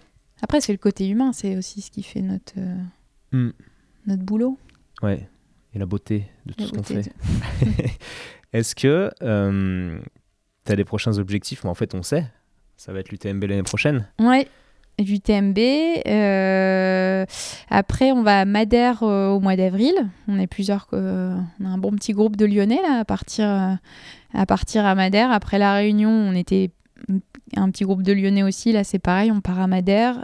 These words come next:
Speaker 1: Et, euh, après, il y a d'autres courses, euh,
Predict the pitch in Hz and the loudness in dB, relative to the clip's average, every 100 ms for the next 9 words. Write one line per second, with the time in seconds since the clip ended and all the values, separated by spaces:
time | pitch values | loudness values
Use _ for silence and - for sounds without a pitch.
0 | - 196 190 196 190 185 185 180 180 180 | -2 2 4 4 4 4 2 0 0 -2
1 | 185 - - - 190 185 208 220 190 175 | -4 -8 -12 -2 0 2 4 4 4 2
2 | 190 - - 208 - - 185 175 175 175 | -2 -4 0 0 0 -2 0 2 2 2
3 | 170 | 0